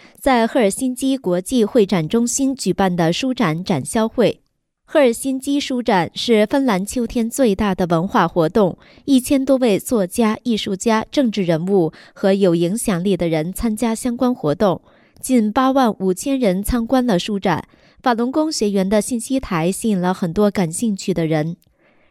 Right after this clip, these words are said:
人们赞扬法轮功学员为结束迫害所做出的不懈努力，也很明白真善人的普世价值是中共的思想体系所容不下的。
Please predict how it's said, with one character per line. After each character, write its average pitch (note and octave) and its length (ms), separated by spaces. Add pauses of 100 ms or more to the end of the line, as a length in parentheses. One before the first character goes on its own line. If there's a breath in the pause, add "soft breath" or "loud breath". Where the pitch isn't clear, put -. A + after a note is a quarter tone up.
(120)
人 A3 180
们 A3+ 160
赞 C4 220
扬 G3 180
法 G#3 140
轮 F#3+ 160
功 B3+ 200
学 F#3 200
员 E3+ 260 (280 soft breath)
为 B3+ 200
结 A#3+ 180
束 C4 160
迫 B3 220
害 A3 300
所 F#3 260
做 F#3+ 220
出 A3+ 200
的 G3+ 160
不 F3+ 160
懈 A3 260
努 E3 200
力， G3 300 (500)
也 A3+ 180
很 A#3 200
明 G3 240
白 A3+ 200
真 C#4+ 280
善 C4+ 200
人 F#3 140
的 G3+ 80
普 F3+ 240
世 G3+ 240
价 G3+ 260
值 F3 360
是 G3+ 280
中 C4+ 240
共 C4+ 240
的 F3+ 140
思 B3+ 220
想 G#3 260
体 E3+ 260
系 F3+ 320
所 F3+ 220
容 E3+ 220
不 G#3 100
下 A#3 320
的。 E3 240